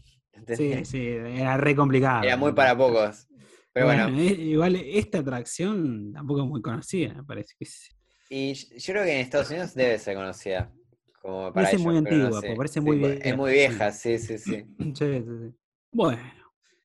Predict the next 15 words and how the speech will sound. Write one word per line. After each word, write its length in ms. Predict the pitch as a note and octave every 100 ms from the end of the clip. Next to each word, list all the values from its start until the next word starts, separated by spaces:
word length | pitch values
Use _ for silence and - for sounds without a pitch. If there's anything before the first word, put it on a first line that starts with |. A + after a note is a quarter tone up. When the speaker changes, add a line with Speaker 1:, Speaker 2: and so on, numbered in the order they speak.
| _
Speaker 2:
después 260 | G#3+ A#3+ D#4+
tenemos 260 | D4 C4+ B3
en 60 |
España 440 | F#3 C#4+ C4+ F#3+ F3+
una 200 | D#3+ C3+
pequeña 260 | D#3+ G#3+
curiosidad 560 | D3+ D#3+ - A3+ D3+ E3+
que 160 | D3+
recuerdan 760 | B2+ D#3 C#4 C#4 G#3 G#3 C#4+ - _ _ _
que 80 | -
ellos 180 | D#3+ G3
decían 460 | D3+ - F3 E3+ -
echar 400 | C3 - D#3 D#3+
un 240 | D3+ C3+
kiki 420 | E3 G3+ C#3+ G#2